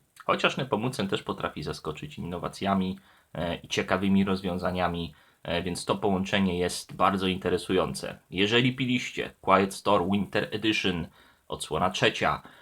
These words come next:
e, no to podzielcie się swoimi opiniami w komentarzach pod filmem. Funky Fluid i Nepomucen.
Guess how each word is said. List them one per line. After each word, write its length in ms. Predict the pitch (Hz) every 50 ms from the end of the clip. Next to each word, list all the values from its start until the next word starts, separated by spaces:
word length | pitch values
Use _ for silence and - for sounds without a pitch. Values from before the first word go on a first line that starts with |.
| - _ _ _
e, 280 | - 82 85 85 85 85
no 240 | 87 87 98 117 127
to 520 | 127 - - 87 85 90 92 95 107 101 -
podzielcie 560 | 107 92 - - 87 85 87 92 - - 104
się 220 | - - 90 82 92
swoimi 500 | - - - 78 80 90 90 95 95 98
opiniami 640 | 98 98 - 92 90 - 80 69 78 87 101 120
w 120 | - -
komentarzach 880 | - - 95 113 117 110 101 98 98 98 85 87 87 90 92 95 - -
pod 300 | _ - 92 90 90 -
filmem. 520 | - - 73 - - 50 52 57 52 -
Funky 400 | - - 113 147 165 - - 123
Fluid 460 | - - 92 98 95 95 95 98 - _ -
i 100 | 92 92
Nepomucen. 720 | 90 87 - - 73 85 78 73 - - - - 55 -